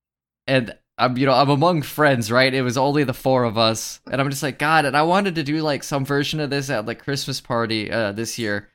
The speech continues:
'Cause they did karaoke the last one we had. And I'm, I, I don't know if I'm gonna be able to do it <laughs> with that many people. But it was, it was great fun to, like, actually do it, 'cause I've, I've thought about,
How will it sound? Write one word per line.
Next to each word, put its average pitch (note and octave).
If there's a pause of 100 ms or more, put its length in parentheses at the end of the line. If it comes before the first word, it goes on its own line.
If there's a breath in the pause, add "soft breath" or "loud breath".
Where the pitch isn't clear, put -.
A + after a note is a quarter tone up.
(560)
'Cause C#3+ (100)
they C3+
did C#3
karaoke C3+
the A2
last A#2+
one G#2
we G#2+
had. G2+ (1080)
And C#3
I'm, A#2+
I, B2 (880)
I C#3
don't F#3+
know G#3
if -
I'm D3+
gonna C#3
be C3+
able C3
to G2+
do C#3
it D3+
<laughs> -
with E3+
that E3+
many F#3
people. - (920)
But E3+
it G3
was, G3
it E3
was F#3
great F#3
fun F3
to, E3
like, D3+
actually C3
do A#2+
it, A2
'cause B2+
I've, B2
I've B2
thought C3
about, B2